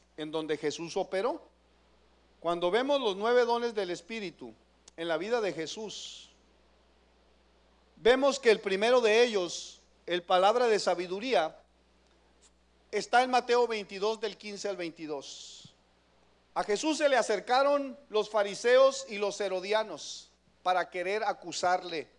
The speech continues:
y quererlo, ahora sí que tomarlo en una palabra. Los fariseos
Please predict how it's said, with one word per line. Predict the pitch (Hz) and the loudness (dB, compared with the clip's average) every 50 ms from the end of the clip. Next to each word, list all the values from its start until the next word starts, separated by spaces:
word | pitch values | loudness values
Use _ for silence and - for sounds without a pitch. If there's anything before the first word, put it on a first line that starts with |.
| _ - | _ -16
y | 165 160 | -16 -10
quererlo, | - - 160 156 170 185 180 196 196 190 185 - - - _ _ _ _ _ _ _ _ | -6 -4 -2 0 -2 -2 -2 -2 -2 -2 -2 -2 -6 -14 _ _ _ _ _ _ _ _
ahora | - 151 156 170 180 185 180 180 | -2 0 2 2 4 2 2 0
sí | - 202 196 | -2 -6 -10
que | 175 - 185 | -8 -10 -8
tomarlo | 185 - 156 156 165 170 170 175 180 175 | -6 -6 -4 -2 -2 -2 -2 -2 -4 -6
en | 170 170 | -6 -6
una | 175 175 170 170 | -6 -6 -6 -6
palabra. | 160 139 131 131 131 131 131 120 117 _ _ _ _ _ _ _ _ _ _ _ _ _ _ _ _ _ | -6 -6 -4 -4 -6 -6 -8 -12 -16 _ _ _ _ _ _ _ _ _ _ _ _ _ _ _ _ _
Los | - 190 180 | -8 -8 0
fariseos | - 202 202 202 196 - 233 240 262 277 285 294 277 - - - - | 2 2 2 2 2 2 4 6 8 8 6 6 2 -4 -10 -12 -16